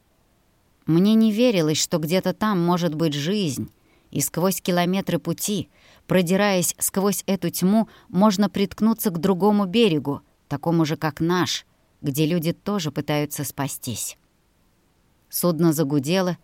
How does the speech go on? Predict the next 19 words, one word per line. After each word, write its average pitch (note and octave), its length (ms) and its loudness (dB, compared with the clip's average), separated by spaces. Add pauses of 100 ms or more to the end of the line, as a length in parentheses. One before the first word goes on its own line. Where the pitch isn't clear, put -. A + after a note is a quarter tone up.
(460)
и, D#3+ 80 -4
казалось, G3+ 540 0
от F3+ 180 -4
этого F#3 280 -2
гула F#3 340 0
из D#3 200 0
глубин F3 460 0
вот-вот F#3 400 -2
поднимется F#3 640 -2
морское F3+ 500 -2
чудовище. D3 800 -6 (580)
Я D#3+ 200 -2
бы E3 100 0
этому E3+ 300 0
совершенно D#3 600 -2
не D3+ 160 2
удивился. C3+ 680 -4 (1300)
Контейнеровоз G#3+ 840 2
отчаливал. C3+ 720 -4